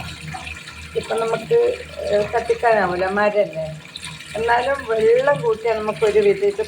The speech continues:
പോവും ട്ടോ. ഇത് വെള്ളത്തിൽ പോകുന്ന സാധനമാണ് അരക്ക്. നമ്മളിപ്പോൾ വെളിച്ചെണ്ണ അല്ലെങ്കിൽ നമ്മൾ വെള്ളം തൊട്ട് ഇങ്ങനെ തുള്ളി തുള്ളി എടുത്താൽ ഇത് പോവും. ഇതാ ഇങ്ങനെ പോവും.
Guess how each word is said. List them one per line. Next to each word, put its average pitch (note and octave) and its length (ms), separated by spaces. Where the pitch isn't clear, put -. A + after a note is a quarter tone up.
പോവും F3+ 480
ട്ടോ. F3+ 140
ഇത് A#3 140
വെള്ളത്തിൽ G#3+ 480
പോകുന്ന A3+ 260
സാധനമാണ് G3+ 640
അരക്ക്. F3 380
നമ്മളിപ്പോൾ G3 460
വെളിച്ചെണ്ണ G#3+ 520
അല്ലെങ്കിൽ F#3+ 360
നമ്മൾ G3+ 200
വെള്ളം G#3 400
തൊട്ട് A3 360
ഇങ്ങനെ G#3 280
തുള്ളി G#3+ 320
തുള്ളി G#3+ 340
എടുത്താൽ G3 520
ഇത് - 180
പോവും. - 220
ഇതാ F3+ 140
ഇങ്ങനെ B3+ 260
പോവും. D#3+ 160